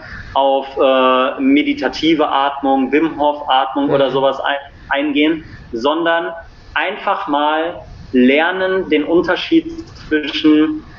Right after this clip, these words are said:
Speaker 1: Bauch- und Brustkorbatmung und
Speaker 2: Mhm.
Speaker 1: dann versuchen, sich selber bewusst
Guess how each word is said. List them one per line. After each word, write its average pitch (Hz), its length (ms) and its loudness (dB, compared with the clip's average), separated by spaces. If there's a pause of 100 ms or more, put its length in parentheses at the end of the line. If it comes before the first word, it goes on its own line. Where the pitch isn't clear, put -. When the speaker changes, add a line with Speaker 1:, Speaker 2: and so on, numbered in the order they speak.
(300)
Speaker 1:
Bauch- 160 540 -2
und 151 160 0
Brustkorbatmung 120 1120 -2 (380)
und 139 140 0
Speaker 2:
Mhm. 143 40 -2
Speaker 1:
dann 180 220 -2
versuchen, 165 580 0
sich 139 160 0
selber 185 680 2 (100)
bewusst 139 760 -2